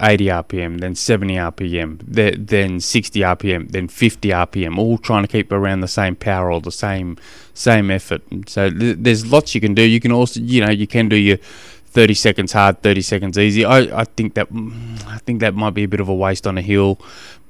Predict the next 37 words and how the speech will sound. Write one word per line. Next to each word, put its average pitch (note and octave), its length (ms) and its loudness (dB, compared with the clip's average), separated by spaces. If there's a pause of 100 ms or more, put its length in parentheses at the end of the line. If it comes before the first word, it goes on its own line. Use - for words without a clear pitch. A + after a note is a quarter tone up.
I'd A2 180 0
p-, A2+ 120 -10 (120)
maybe A2 420 4
do G#2 300 4
a, F2+ 420 -6
you B2 80 0
could A#2 160 0
do G#2+ 220 2
eight A#2 240 4
of G2+ 80 0
them G2+ 500 0 (600)
before B2 400 4
the A#2 100 4
hill A#2+ 200 4
repeat, B2+ 440 4 (520)
or G#2 300 2 (180)
before A#2+ 280 4
you A2+ 60 4
get A2 140 2
to A#2+ 100 -2
the A2+ 80 4
hill, B2 320 4 (360)
fly, B2 540 4
flog C3+ 380 2
it A2+ 100 4
up A2 140 2
to - 160 -2
the G#2 140 0
hi-, A2 120 -2
flog C3+ 360 2
it A#2 40 4
up A2 220 0
the A2+ 80 2
hill, A#2 400 4 (480)
come C3 240 4
back G#2+ 220 2
down A2 320 2